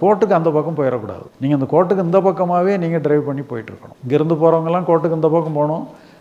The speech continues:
அந்த பக்கம் இருந்து வர்றவங்க எல்லாம் கோட்டுக்கு அந்த பக்கம் வரணும். அப்படி அந்த மாதிரி சில போட்டிருப்பாங்க. இப்ப அந்த நேரத்துல என்னன்னு சொன்னா, எங்கேயுமே வந்து தடுப்பு சுவர் இல்லைங்கும்போது நீங்க எப்போ வேணாலும் நீங்க கோட்டை தாண்டி அந்த பக்கம் போயிடலாம்.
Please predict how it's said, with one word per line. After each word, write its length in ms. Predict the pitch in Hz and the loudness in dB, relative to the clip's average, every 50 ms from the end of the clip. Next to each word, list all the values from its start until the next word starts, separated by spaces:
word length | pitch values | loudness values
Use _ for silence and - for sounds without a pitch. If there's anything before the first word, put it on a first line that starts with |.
| _ | _
அந்த 300 | - - 123 156 165 196 | -8 -6 -4 0 2 2
பக்கம் 280 | 190 190 180 180 190 185 | 2 2 2 2 2 2
இருந்து 160 | 185 175 170 165 | 2 2 2 2
வர்றவங்க 180 | 165 170 165 | 2 0 -2
எல்லாம் 220 | 170 175 196 190 170 | -2 -4 -4 -2 0
கோட்டுக்கு 260 | 165 160 160 165 160 | 0 0 0 -2 -4
அந்த 180 | 151 139 139 | -4 -4 -4
பக்கம் 280 | 143 135 139 120 135 123 | -4 -4 -4 -4 -4 -6
வரணும். 280 | 107 98 98 - - - - | -6 -6 -10 -14 -18 -16 -10
அப்படி 260 | - 127 127 165 190 | -8 -6 -4 -2 -2
அந்த 160 | 180 175 170 | -2 0 -2
மாதிரி 180 | 165 170 175 165 - | -2 -2 -2 -2 -2
சில 160 | 165 156 160 | -4 -2 -4
போட்டிருப்பாங்க. 580 | 156 135 139 131 117 117 110 - 104 98 - - - _ _ _ _ _ - | -4 -4 -6 -6 -6 -8 -10 -12 -14 -14 -16 -20 -20 _ _ _ _ _ -12
இப்ப 240 | 175 175 - 208 | -8 -2 0 0
அந்த 220 | 180 175 190 208 214 | 0 2 2 0 2
நேரத்துல 360 | 208 208 202 196 185 196 196 | 4 2 2 2 2 0 0
என்னன்னு 200 | 190 190 185 180 | 0 -2 -4 -4
சொன்னா, 220 | 175 175 175 196 | -4 -4 -2 -2
எங்கேயுமே 520 | 196 190 170 165 170 190 196 208 202 202 202 | 0 0 0 0 0 0 -2 -2 -2 -2 -2
வந்து 200 | 190 190 190 185 | -2 -2 -2 -2
தடுப்பு 320 | 196 180 175 196 196 185 | 0 0 0 0 -2 -4
சுவர் 280 | 165 - 202 196 185 180 | -2 -2 0 0 0 0
இல்லைங்கும்போது 680 | 170 175 180 185 180 170 160 160 165 180 208 190 170 170 | 0 0 -2 -2 -2 -4 -2 -2 0 0 0 0 -2 -2
நீங்க 200 | 170 175 175 170 | -2 -2 -2 0
எப்போ 280 | 165 160 160 214 214 | 0 0 0 0 -2
வேணாலும் 280 | 202 190 190 196 202 202 | 0 0 0 0 0 -2
நீங்க 220 | 190 180 180 170 | -2 -2 -2 -4
கோட்டை 280 | 160 - 170 175 165 170 | -2 -2 -2 -2 -2 -2
தாண்டி 220 | 151 165 165 170 | -2 -2 -2 -2
அந்த 180 | 170 160 151 147 | -2 -4 -4 -4
பக்கம் 240 | 147 147 131 147 135 - | -4 -4 -6 -6 -8 -8
போயிடலாம். 280 | 120 117 120 98 92 | -8 -10 -10 -12 -16